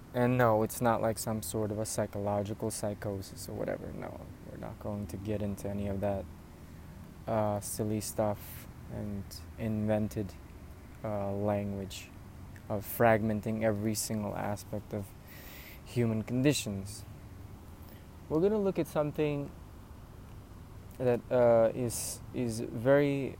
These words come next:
prevalent in a lot of the difficulty and struggles in the personal sense of, I guess you could say, if you call it fulfillment or learning of oneself or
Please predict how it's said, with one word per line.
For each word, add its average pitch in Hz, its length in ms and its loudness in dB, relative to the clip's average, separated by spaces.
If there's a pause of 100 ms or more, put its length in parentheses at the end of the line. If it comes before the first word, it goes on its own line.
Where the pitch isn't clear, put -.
prevalent 127 520 6
in 113 240 0
a 113 60 2
lot 110 280 4
of 107 100 2
the 107 80 0
difficulty 110 580 -2
and 101 160 -2
struggles 101 800 0 (600)
in 123 200 4
the 107 80 2
personal 120 680 4
sense 98 480 -2
of, 104 140 0 (1400)
I 131 80 10
guess 123 260 6
you 127 60 2
could 117 160 -2
say, 120 360 6
if 113 120 0
you 120 100 4
call 127 340 10
it 123 80 8 (480)
fulfillment 131 840 4
or 113 560 8 (1000)
learning 135 480 10
of 110 200 4 (140)
oneself 117 760 6
or 110 340 2